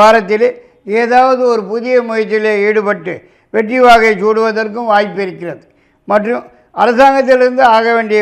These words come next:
விஷயங்கள் எதுவானாலும் உடனுக்குடன் சாதகமாகவும் வெற்றியுடன் நடந்து முடிவதற்கும், பெண்களால் சில நன்மைகள், உதவிகள் கிடைப்பதற்கும், திடீர் பிரயாணம் ஏற்பட்டு வெளியூர், வெளிநாடு என்று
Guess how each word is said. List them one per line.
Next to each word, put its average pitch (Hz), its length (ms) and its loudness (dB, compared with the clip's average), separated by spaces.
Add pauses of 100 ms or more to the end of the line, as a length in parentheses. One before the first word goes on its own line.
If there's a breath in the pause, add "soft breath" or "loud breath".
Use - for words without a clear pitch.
(100)
விஷயங்கள் 202 460 -2
எதுவானாலும் 202 600 0 (380 soft breath)
உடனுக்குடன் 247 640 -2 (100)
சாதகமாகவும் 214 800 2
வெற்றியுடன் 214 640 -2
நடந்து 202 320 -4
முடிவதற்கும், 185 640 -6 (420)
பெண்களால் 254 600 4
சில 226 200 0 (100)
நன்மைகள், 220 420 -4 (100)
உதவிகள் 214 440 -2 (400 soft breath)
கிடைப்பதற்கும், 202 760 -2 (380)
திடீர் 247 380 2
பிரயாணம் 226 520 2
ஏற்பட்டு 202 400 -4 (380 soft breath)
வெளியூர், 254 440 -2
வெளிநாடு 233 500 2 (100)
என்று 208 240 -4